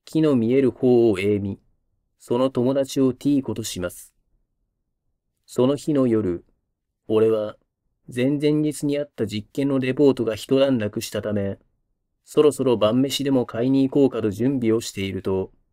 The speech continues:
携帯にT子から電話があった。T子から電話とは珍しいなと思いつつ、電話に出ると、彼女はかなり慌てた様子で、俺に、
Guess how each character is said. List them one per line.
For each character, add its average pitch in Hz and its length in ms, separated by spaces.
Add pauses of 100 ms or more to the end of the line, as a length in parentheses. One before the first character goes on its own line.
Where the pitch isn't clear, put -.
(480)
携 135 260
帯 143 160
に 135 160
T 147 220
子 117 120
か 117 120
ら 113 80
電 104 260
話 117 120
が 110 100
あ 104 60
っ - 80 (100)
た。 - 160 (1500)
T 156 220
子 135 120
か 127 140
ら 117 100
電 107 220
話 135 100
と 135 80
は 113 160
珍 120 320
し 135 200
い 113 40
な 110 140
と 104 120
思 101 200
い 107 80
つ - 100
つ、 95 340 (680)
電 123 240
話 135 100
に 127 140
出 123 100
る 110 80
と、 90 300 (760)
彼 147 280
女 123 100
は 120 140
か 143 180
な 135 100
り 127 120
慌 98 240
て 123 100
た 117 140
様 113 180
子 - 160
で、 104 300 (680)
俺 104 260
に、 95 200